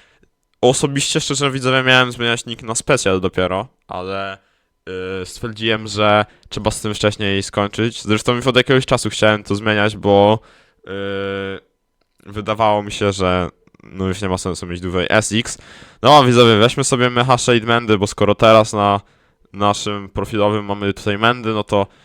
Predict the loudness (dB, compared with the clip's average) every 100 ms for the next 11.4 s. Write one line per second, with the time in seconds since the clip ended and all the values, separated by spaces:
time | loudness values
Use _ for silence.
0 | _ _ -6 -4 -4 -12 -14 -4 0 0
1 | -2 -8 -6 -4 2 2 2 -4 -4 _
2 | _ _ _ _ _ _ _ -20 -4 0
3 | 0 0 -2 -4 -4 2 2 2 -2 -2
4 | 0 2 0 -2 -6 -6 -2 0 0 -2
5 | -6 -6 -8 -4 -2 -2 -4 _ _ _
6 | -6 0 0 0 0 2 0 _ 4 4
7 | 4 0 2 2 2 2 0 -2 -2 -4
8 | -4 -6 -4 -4 -4 -4 2 2 2 -2
9 | 2 2 4 4 6 4 0 _ _ _
10 | _ _ -8 -8 -4 -4 -4 -6 -2 -2
11 | -2 -2 -2